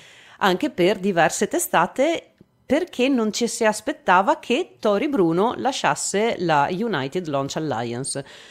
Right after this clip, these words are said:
Non c'erano voci di corridoio, non c'erano, mm, ni-, niente ci aveva preparato.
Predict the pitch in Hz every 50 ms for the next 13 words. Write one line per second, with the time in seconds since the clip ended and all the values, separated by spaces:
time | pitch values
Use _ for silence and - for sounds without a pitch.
0 | - - _ 196 240 262 247 - - 233 220 208 185 180 180 175 170 170 165 165
1 | 160 202 226 226 220 - 208 170 185 - - 185 175 180 175 208 226 254 311 339
2 | 381 440 453 339 202 190 185 185 175 - 208 196 185 180 170 170 165 165 160 160
3 | 156 156 151 143 - - - - - - _ 180 190 190 190 185 190 190 190 226
4 | 226 - 220 226 247 262 247 254 247 247 254 254 - - - 233 214 170 208 202
5 | 196 196 202 214 208 202 226 220 233 240 254 277 254 381 403 -